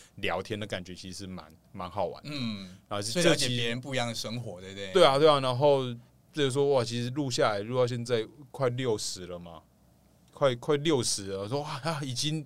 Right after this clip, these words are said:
Speaker 1: 代表已经有，就是有六十集，就现在看，其实就还蛮，蛮多的。
Speaker 2: 嗯，嗯，嗯，嗯。
Speaker 1: 对吧？其实你有兴趣也可以考虑，因为其实 Podcast 很，就是也不用剪了。
Speaker 2: 对，Podcast 完全不用剪。
Speaker 1: 就不用剪。
Speaker 2: 我有，我有想过欸。
Speaker 1: 对，就是，就是一直讲话。
Speaker 2: 但是 Podcast 是不是好像比较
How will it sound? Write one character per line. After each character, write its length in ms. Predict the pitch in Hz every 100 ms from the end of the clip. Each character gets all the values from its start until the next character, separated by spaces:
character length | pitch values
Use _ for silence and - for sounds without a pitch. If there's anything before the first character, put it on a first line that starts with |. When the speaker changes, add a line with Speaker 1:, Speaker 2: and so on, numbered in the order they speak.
| -
Speaker 1:
代 140 | 151
表 180 | 123 101
已 40 | 95
经 300 | 113 117 117
有， 180 | 117 95 - -
就 120 | 131
是 80 | 113
有 80 | 120
六 180 | 214
十 60 | 120
集， 160 | 110 98
就 180 | 107
现 140 | 101 120
在 60 |
看， 180 | 104 104
其 120 | 90
实 140 | 87 90
就 120 | - 90
还 160 | 90
蛮， 140 | 85 82 90 _
蛮 200 | - 87 -
多 160 | 95 90
的。 80 | -
Speaker 2:
嗯， 80 | 131
嗯， 220 | 143 131
嗯， 380 | 135 127 123 117
嗯。 20 |
Speaker 1:
对 80 | 104
吧？ 100 | 98 98
其 60 | 131
实 60 |
你 100 | 185
有 80 | 233
兴 160 | - 190
趣 60 |
也 40 | 110
可 120 | 143
以 40 |
考 240 | 123 - 87
虑， 160 | 110 123
因 120 | 156
为 60 | 160 - -
其 80 | -
实 80 | 135
Podcast 400 | - 170 135 101
很， 160 | 110 - - - -
就 120 | 185
是 60 | -
也 120 | 135
不 140 | 120 127
用 160 | 151
剪 200 | 127 110 -
了。 120 | - - - -
Speaker 2:
对， 160 | 214
Podcast 560 | 180 214 214 - 147 -
完 120 | 170
全 120 | 196 170
不 0 |
用 0 |
剪。 0 |
Speaker 1:
就 100 | 156
不 60 |
用 180 | 185 175
剪。 220 | 127 127
Speaker 2:
我 180 | 180 233
有， 100 | -
我 140 | 185 220
有 40 |
想 300 | 226 123 123
过 300 | 151 156 120
欸。 300 | 110 104 101
Speaker 1:
对， 120 | 123
就 120 | 123
是， 80 | 139 -
就 120 | -
是 80 | 147 185
一 100 | 131
直 80 |
讲 200 | - -
话。 200 | 78 104 262
Speaker 2:
但 100 | 277
是 60 |
Podcast 420 | 233 254 247 175 170
是 120 | 208
不 60 |
是 140 | 196 -
好 120 | 127
像 180 | 175 170
比 140 | -
较 260 | 139 143